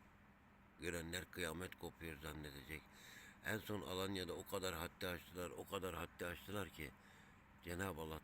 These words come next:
dayanmayıp Mahkeme-i Kübra'yı yeryüzüne taşıdı şeriatın kılıçlarıyla. Bazı insanların varlığı bütün insanlığın ebediyen yok oluşu,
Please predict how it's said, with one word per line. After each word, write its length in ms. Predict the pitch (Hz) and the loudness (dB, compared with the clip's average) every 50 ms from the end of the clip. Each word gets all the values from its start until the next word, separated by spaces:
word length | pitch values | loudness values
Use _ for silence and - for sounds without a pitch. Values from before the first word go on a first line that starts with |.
| - - | 0 2
dayanmayıp 540 | 76 80 87 90 87 90 85 80 80 76 - - - | 4 4 4 4 2 2 2 2 0 0 -2 -4 -2
Mahkeme-i 580 | 80 78 80 80 - - 98 98 95 90 82 76 | 0 0 0 0 0 -2 0 0 2 0 0 -2
Kübra'yı 500 | - - 82 69 - 80 80 85 85 80 | -2 -4 -4 -2 2 2 2 4 2 2
yeryüzüne 540 | 78 82 85 78 82 73 65 73 82 85 85 | 2 2 2 0 -2 -4 -2 0 0 0 0
taşıdı 480 | - 80 73 71 - 80 67 90 92 | 0 -2 -2 -2 -4 -4 -2 -2 -2
şeriatın 640 | - - 87 80 76 80 80 80 80 - - 98 90 | -2 0 0 2 2 4 4 2 2 2 0 -2 -2
kılıçlarıyla. 800 | - - 82 73 78 71 - - 71 71 71 76 76 71 69 71 - - - - - - - - - - - - - - - - - - - - - | -2 -4 -4 -4 -4 -6 -6 -4 -4 -2 -2 -2 -2 -2 -4 -6 -8 -12 -14 -12 -12 -12 -12 -12 -12 -14 -14 -14 -14 -14 -16 -16 -16 -18 -16 -6 2
Bazı 300 | - 87 95 113 107 117 | 4 6 6 6 6 6
insanların 680 | 117 113 104 - - 101 98 101 101 98 98 101 98 92 | 4 4 4 2 2 2 4 4 4 4 4 4 4 4
varlığı 520 | 87 90 92 92 92 92 98 98 92 - - - - - - - - - - - - - - - | 6 6 6 6 6 4 4 4 4 2 0 -4 -14 -14 -14 -14 -14 -14 -14 -14 -14 -12 -10 -6
bütün 340 | - 87 87 - 113 120 113 | -2 -2 -2 0 2 2 4
insanlığın 680 | 107 98 92 80 - 87 82 82 80 80 82 82 80 | 4 4 2 2 2 2 4 4 4 4 4 4 2
ebediyen 600 | - 67 82 80 87 90 80 98 98 90 85 78 | 2 0 2 4 4 6 6 6 6 6 6 4
yok 340 | 73 71 76 87 95 - - | 2 4 4 4 4 4 2
oluşu, 460 | 98 90 85 85 80 - 98 95 82 | 2 2 2 2 0 0 0 0 0